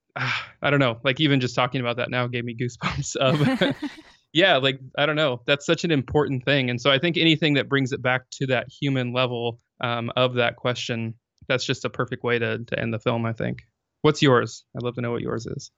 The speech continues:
Speaker 2: I think my favorite moment specifically in the movie is when William is not allowed into the venue by security, and then Penny
Speaker 1: <laughs>
Speaker 2: Lane shows up, and it's like, you know,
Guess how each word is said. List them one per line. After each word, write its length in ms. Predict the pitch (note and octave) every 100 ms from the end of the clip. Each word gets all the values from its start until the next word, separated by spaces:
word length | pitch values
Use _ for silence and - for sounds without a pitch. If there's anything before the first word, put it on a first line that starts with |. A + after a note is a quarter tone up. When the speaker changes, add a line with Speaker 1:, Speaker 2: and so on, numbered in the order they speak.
| -
Speaker 2:
I 100 | C4
think 220 | C4 F4
my 220 | C4+ G3+ G#3
favorite 480 | A#3 A3 G#3+ F#3 -
moment 680 | E3+ F3+ F#3+ G3+ F#3 D#3 - _
specifically 680 | - - F#3 F3+ F3+ F3 E3
in 100 | F3
the 60 | F3+
movie 300 | F3 F3+ -
is 240 | F#3 -
when 460 | F#3 F3+ F3+ C#3+ F3
William 500 | F#3+ F#3 F#3 F3+ F3+
is 440 | F#3 F3 F3 F3 -
not 320 | G3 F3+ F3+ -
allowed 480 | F3+ E3+ E3+ E3+ -
into 680 | F3+ F3 - F3+ F3 F3 D#3 _
the 140 | G3
venue 420 | F3 E3+ E3+ E3+
by 200 | E3 B3 -
security, 520 | - - E3 E3 F3
and 120 | E3+
then 280 | D#3+ D#3+ - - -
Penny 240 | G3+ F3+
Speaker 1:
<laughs> 40 | F3+
Speaker 2:
Lane 220 | E3+ F3+
shows 320 | - D3+ F3
up, 220 | F#3 F#3+
and 240 | E3 F#3+ -
it's 220 | G3 -
like, 220 | F#3+ F#3 -
you 200 | G#3+ G3+
know, 300 | F#3 F3+